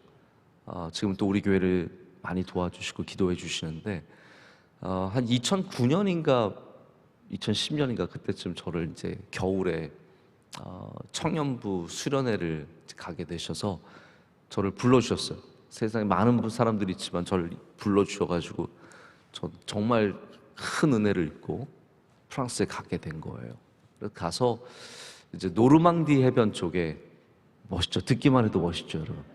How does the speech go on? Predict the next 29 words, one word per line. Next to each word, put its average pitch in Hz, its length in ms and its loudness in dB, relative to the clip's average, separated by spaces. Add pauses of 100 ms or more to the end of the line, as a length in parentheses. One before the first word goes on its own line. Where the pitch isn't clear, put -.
(400)
노르망디 98 540 0
해변 92 320 -2
쪽에 85 400 -10 (580)
이 87 460 -4 (540)
한, 101 640 -2 (300)
어, 50 460 -6 (160)
이 - 60 -16 (300)
수련회 156 440 4
장소를 90 500 -2
얻으시고 92 720 -4 (460)
이제 - 160 -14
파리 123 240 0
외곽으로 95 480 2
한 87 180 -2
한 139 160 -2
시간 156 240 0
반, 117 180 -2
두 - 120 -4
시간 95 260 0
정도 80 260 -8
되는 82 240 -10
곳인데 82 560 -6 (600)
목사님이 82 380 -10
친히 139 360 0
차를 113 380 0
몰고 82 300 -8
저를 82 260 -10
데려가 95 360 -2
주셨어요. 98 560 -6